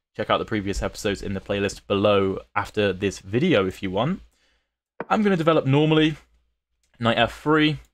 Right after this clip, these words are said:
just, you know, take control of the central squares, right? And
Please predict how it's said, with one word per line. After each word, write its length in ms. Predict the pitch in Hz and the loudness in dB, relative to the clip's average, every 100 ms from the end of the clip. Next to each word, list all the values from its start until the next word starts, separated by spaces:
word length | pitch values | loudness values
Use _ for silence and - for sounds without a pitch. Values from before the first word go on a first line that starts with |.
| - | -12
just, 200 | 156 - - | -12 -10 -4
you 80 | 104 | -2
know, 200 | 110 131 - | -2 -4 -6
take 140 | 113 | -6
control 320 | 117 107 107 104 | -6 -4 -2 -2
of 40 | |
the 60 | 95 | -4
central 340 | 107 98 95 | -4 -4 -8
squares, 460 | - 110 160 220 123 | -6 0 0 0 0
right? 240 | 170 156 - _ _ _ _ _ | 0 0 -8 _ _ _ _ _
And 420 | 139 143 151 139 | 2 2 2 -2